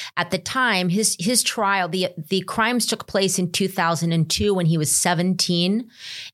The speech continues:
and the trial took place and the sentencing took place in two thousand and four. So this is a year before the Supreme Court has held that it violates the Eighth Amendment to kill children.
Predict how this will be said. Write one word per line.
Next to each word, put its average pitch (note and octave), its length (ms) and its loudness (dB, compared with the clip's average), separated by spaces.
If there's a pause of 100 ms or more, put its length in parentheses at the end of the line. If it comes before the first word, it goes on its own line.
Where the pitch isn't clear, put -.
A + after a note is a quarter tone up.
and F3 220 0
the F3 60 0
trial F#3 560 0
took G3 300 -8
place F3+ 460 0
and E3+ 80 0
the D#3+ 40 2
sentencing G#3+ 600 2
took - 220 -4
place D#3+ 360 0
in D#3 140 0
two - 160 0
thousand D#3 400 0
and C#3 160 0
four. C3 500 0 (360)
So - 120 -4
this F#3+ 100 2
is G3+ 100 0
a G#3 40 4
year F#3+ 420 2
before G3+ 340 0
the F3 100 0
Supreme F#3 420 2
Court F3 260 0
has E3 180 0
held D#3 300 0
that D3+ 120 0
it C3 80 -4
violates D#3 600 0
the D3+ 220 0
Eighth D#3 140 -2
Amendment C#3 380 2
to D3 60 0
kill D3 440 0 (340)
children. A#2+ 400 0